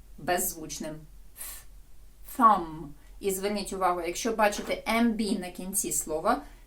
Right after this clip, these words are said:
бі не читається. Це одне з правил читання. Thumb.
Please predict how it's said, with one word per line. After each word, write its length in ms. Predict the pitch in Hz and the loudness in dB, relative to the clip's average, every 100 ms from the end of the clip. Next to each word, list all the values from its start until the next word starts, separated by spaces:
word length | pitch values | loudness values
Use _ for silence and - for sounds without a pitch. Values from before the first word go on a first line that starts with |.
| - | -8
бі 220 | - 180 | -4 -2
не 120 | 202 | -4
читається. 680 | 196 - 156 160 160 - 156 - - | -6 -8 -8 -6 -6 -8 -10 -12 -8
Це 140 | 175 | -4
одне 220 | 170 196 | -2 -2
з 60 | - | -2
правил 320 | 185 170 170 | -2 -4 -6
читання. 420 | - - 247 233 - - - - - - - - - - - | -8 -8 -8 -8 -10 -14 -16 -16 -16 -18 -18 -18 -18 -14 4
Thumb. 460 | 233 185 151 147 | 6 6 2 -6